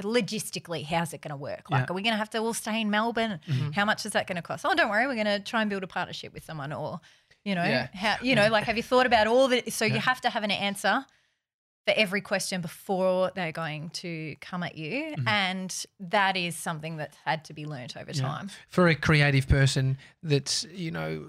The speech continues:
Speaker 3: is really hell-bent on ideas,
Speaker 1: Mm.
Speaker 3: do you think the best ideas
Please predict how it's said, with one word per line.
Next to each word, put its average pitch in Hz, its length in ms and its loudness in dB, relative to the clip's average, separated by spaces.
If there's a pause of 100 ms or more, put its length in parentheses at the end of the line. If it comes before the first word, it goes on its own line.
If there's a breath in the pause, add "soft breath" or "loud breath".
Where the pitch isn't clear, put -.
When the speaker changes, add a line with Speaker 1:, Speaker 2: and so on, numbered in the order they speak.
Speaker 3:
is 147 260 0
really 147 360 6
hell-bent 139 500 2
on 135 160 0
ideas, 135 1040 2
Speaker 1:
Mm. 202 400 -2
Speaker 3:
do 160 100 2
you 160 80 8
think 185 400 2 (100)
the 139 180 4
best 156 360 4
ideas 135 540 6